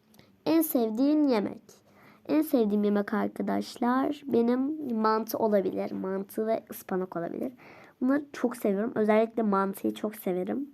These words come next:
Evet, bunu da söyledik. Yavaş gidelim diyorum. Daha da hızlı <laughs> gidiyoruz. Ve tamam.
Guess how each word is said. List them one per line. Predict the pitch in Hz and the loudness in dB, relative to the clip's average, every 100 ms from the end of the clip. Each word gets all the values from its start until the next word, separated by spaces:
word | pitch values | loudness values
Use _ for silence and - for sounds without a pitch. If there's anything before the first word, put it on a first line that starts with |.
| _ - - _ _ _ _ - | _ -20 -20 _ _ _ _ -6
Evet, | - 220 208 - - - | 2 4 2 -8 -16 -4
bunu | 294 294 | 4 4
da | 247 | 4
söyledik. | 240 202 208 226 240 233 | 4 4 4 0 0 4
Yavaş | 233 254 - | 6 6 2
gidelim | - 202 196 196 | 0 0 2 2
diyorum. | 202 240 240 | 2 2 4
Daha | 240 - | 6 6
da | 240 | 6
hızlı | 233 202 208 | 6 6 4
<laughs> | |
gidiyoruz. | 214 220 - 214 240 247 - - - - - | 2 -2 0 -2 -2 -4 -16 -20 -20 -12 -4
Ve | 254 254 | -2 -2
tamam. | 226 190 | -4 -4